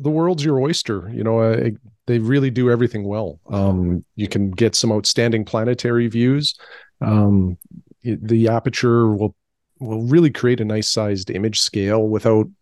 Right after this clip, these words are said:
you know, getting too bright. Uh, I guess it depends on the aperture. I guess there is too bright, but, um, it'll be great for deep sky objects,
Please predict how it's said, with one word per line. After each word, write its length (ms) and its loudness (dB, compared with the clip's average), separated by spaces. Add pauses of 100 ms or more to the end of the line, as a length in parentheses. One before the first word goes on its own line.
(360)
you 100 4
know, 120 4
getting 260 2
too 240 0
bright. 520 -4
Uh, 200 -4
I 100 4
guess 220 4
it 80 -4
depends 320 -4
on 100 0
the 120 -4
aperture. 420 -2
I 80 -2
guess 240 -2
there 160 -2
is 180 2
too 220 0
bright, 420 0
but, 240 0 (460)
um, 680 2
it'll 160 0
be 100 0
great 300 0
for 120 -4
deep 240 -6
sky 400 0
objects, 680 -4